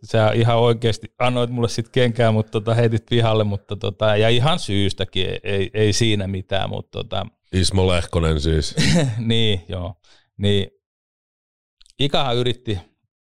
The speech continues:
Speaker 1: mun mielestä matkiin liikaa, niinku ramia.
Speaker 2: Mm.
Speaker 1: Ja se teki asioita, niinku yritti, mut se ei kuitenkaan vienyt. Et jos se lupasi jotain, niin se ei sitten suorittanut sitä lupausta loppuun asti. Ja,
Speaker 2: Mm.
Speaker 1: ja tota,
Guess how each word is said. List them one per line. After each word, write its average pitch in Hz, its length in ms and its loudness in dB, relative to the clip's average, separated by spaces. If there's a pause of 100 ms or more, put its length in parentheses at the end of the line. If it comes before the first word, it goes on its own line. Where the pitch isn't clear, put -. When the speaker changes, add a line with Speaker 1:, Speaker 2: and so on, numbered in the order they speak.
(600)
Speaker 1:
mun 110 160 4
mielestä 156 400 2
matkiin 101 540 0
liikaa, 92 420 -6
niinku 139 220 -2
ramia. 107 460 -4 (280)
Speaker 2:
Mm. 85 180 -2 (520)
Speaker 1:
Ja - 60 -20
se - 80 -16
teki 123 280 0
asioita, 110 500 0
niinku 92 460 -12 (480)
yritti, 113 360 -2
mut 110 180 -2
se 127 100 0
ei 120 100 2
kuitenkaan 113 560 0
vienyt. 101 380 -2
Et 95 140 -20
jos - 140 -14
se 98 80 -8
lupasi 110 380 -4
jotain, 101 360 -4
niin 104 80 -10
se - 100 -12
ei 113 200 -6
sitten 117 400 -6 (200)
suorittanut 101 680 -2
sitä - 140 -6
lupausta 98 500 -6
loppuun - 460 -8
asti. - 220 -14
Ja, - 120 -14 (200)
Speaker 2:
Mm. 80 180 -4 (520)
Speaker 1:
ja - 120 -8
tota, 85 480 -6